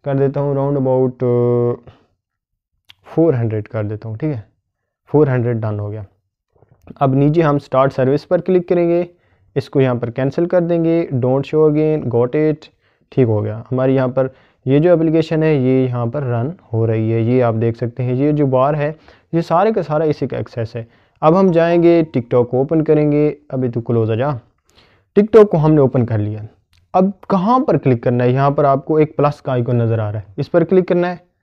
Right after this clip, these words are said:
ये इसको आपने फॉलोइंग के ऊपर ला के छोड़ देना है, again क्लिक करना है, फॉलोइंग के ऊपर ला के छोड़ देना है, again क्लिक करना है, फॉलोइंग के ऊपर लाकर छोड़ देना है।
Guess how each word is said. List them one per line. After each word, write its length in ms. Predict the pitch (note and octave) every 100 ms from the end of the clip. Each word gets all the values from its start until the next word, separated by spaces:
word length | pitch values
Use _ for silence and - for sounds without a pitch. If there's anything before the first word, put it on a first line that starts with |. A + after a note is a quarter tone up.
| _ _ _ _ _ -
ये 300 | A#2+ A#2 G2+ _ _ _ _ _ _ -
इसको 320 | F3 - F3+
आपने 480 | D#3+ D#3 D#3 D#3+ F3 -
फॉलोइंग 580 | - C#3+ D3 D3+ D3+ D3
के 80 | D3
ऊपर 420 | D3+ D3 E3 D#3 _ _ _ _ B2+
ला 220 | C3 C3
के 140 | E3 D#3
छोड़ 420 | - C3+ A#2 A2+
देना 240 | A2 G#2+
है, 120 | A2+ - _ _ _ _ -
again 380 | C3+ D#3+ G3
क्लिक 240 | G3+ G#3 G#3
करना 240 | G#3 G3
है, 260 | G3 G3+ G3 _ _ _ _ _ _ -
फॉलोइंग 440 | C#3+ D3+ D#3+ E3 D#3
के 60 |
ऊपर 280 | D#3 D#3 D#3+
ला 200 | C#3+ C#3
के 240 | C3+ F#3+ A#3+ - _ _
छोड़ 360 | - D3 B2+ A#2
देना 260 | A2 A2 A2
है, 200 | A2+ A#2+ _ _ _ _ _ _ -
again 360 | C3 C#3+ F3 F3+
क्लिक 240 | F#3+ F#3
करना 220 | F#3 F3
है, 120 | F3 E3+
फॉलोइंग 420 | E3+ C#3 D3 D3
के 80 | D3
ऊपर 200 | C#3+ C#3+
लाकर 300 | C#3 C3+ D#3+
छोड़ 260 | - C3 A#2+
देना 200 | B2
है। 120 | B2